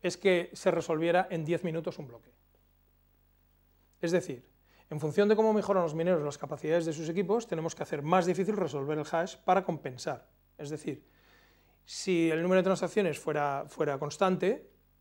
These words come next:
mayor capacidad computacional tardaríamos menos en resolver el bloque. Así que incrementamos la dificultad. Y esta dificultad, para que os hagáis una idea, se recalcula cada dos mil dieciséis bloques, que viene a equivaler a dos semanas.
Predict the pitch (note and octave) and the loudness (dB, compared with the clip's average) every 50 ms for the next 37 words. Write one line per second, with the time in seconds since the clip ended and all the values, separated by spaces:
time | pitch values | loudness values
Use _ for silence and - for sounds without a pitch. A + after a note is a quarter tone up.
0 | _ _ _ _ - E3 D3 C#3+ C#3+ C#3+ C#3+ C#3+ E3 D3 D3+ D3+ - E3 D#3+ D#3 | _ _ _ _ -12 -10 -8 -6 -4 -4 -4 -4 -2 -4 -2 -2 0 0 0 0
1 | E3 D#3+ D3+ D#3 E3 D3 - F3 D#3+ E3 F3 - E3+ D#3+ D#3+ D3 D3 D3 C#3+ C#3+ | 0 -2 -2 -2 -4 -4 -4 -4 -4 -4 -4 -4 -4 -2 -2 -2 -4 -4 -6 -6
2 | D3 D3+ D3+ D3 E3 D#3 C#3+ D3 - C#3+ C3 B2+ B2+ B2 A#2+ B2+ B2 - - A#2+ | -6 -6 -6 -6 -6 -6 -8 -6 -8 -8 -8 -8 -10 -10 -10 -12 -12 -12 -16 -20
3 | _ _ _ _ _ _ _ _ _ - E3 D3+ - E3+ C#3+ E3+ E3 D#3 D#3 D#3 | _ _ _ _ _ _ _ _ _ -10 -8 -6 -6 -4 -4 -4 -2 0 -2 -2
4 | C#3+ C#3 C3+ D#3 C#3+ C#3 D3+ C#3 C3 C3 B2 - - C#3 A#2 - - A#2 - _ | -2 -2 -4 -4 -4 -2 -4 -4 -4 -4 -6 -10 -14 -16 -16 -16 -18 -20 -20 _
5 | _ _ _ _ _ _ _ _ _ _ _ _ _ _ _ _ _ _ _ - | _ _ _ _ _ _ _ _ _ _ _ _ _ _ _ _ _ _ _ -6
6 | - F3 D3+ - F3+ E3+ E3+ - E3 E3+ D#3+ - F3+ F3 E3+ - - _ - C#3+ | -4 -4 -2 -2 -2 -4 -4 -4 -4 -4 0 4 4 2 2 0 -8 _ -14 -12
7 | C#3 C3 D3 - D#3 C#3+ E3 E3+ - G3+ F3+ E3+ F3+ F#3+ F#3+ F3 F3 - - E3+ | -10 -10 -10 -10 -6 -4 -4 -4 -2 -4 -2 2 2 2 2 0 -2 -4 -4 -4
8 | D#3+ D#3 - D3+ D3 C#3+ - E3+ E3+ F3 E3+ E3+ - D#3 D3+ D3+ C#3+ D3 C#3+ D#3 | -4 -2 -2 -2 -4 -2 0 2 4 4 2 2 0 -2 -2 -2 -2 -4 -4 -4
9 | E3+ F3 E3 E3+ D#3+ - - - F3 E3 C#3+ D#3+ E3+ E3 D#3 E3+ E3 - D3 C#3 | -4 -2 -2 -2 -4 -4 -6 -6 -6 -4 -2 0 0 0 0 -2 -6 -8 -8 -10
10 | C#3+ C#3 C3 C3 C#3 C3+ B2+ C3 C#3 C3+ D3 - _ _ _ _ - - - _ | -10 -10 -12 -12 -12 -10 -10 -10 -10 -12 -14 -16 _ _ _ _ -20 -20 -20 _
11 | _ - - D#3+ D3+ C#3 C3+ C#3 - _ - - E3+ C#3+ - D3+ C3 B2 A2+ A2+ | _ 0 2 2 2 2 0 -4 -8 _ 0 0 0 0 0 -6 -10 -12 -14 -16
12 | - - - | -20 -20 -20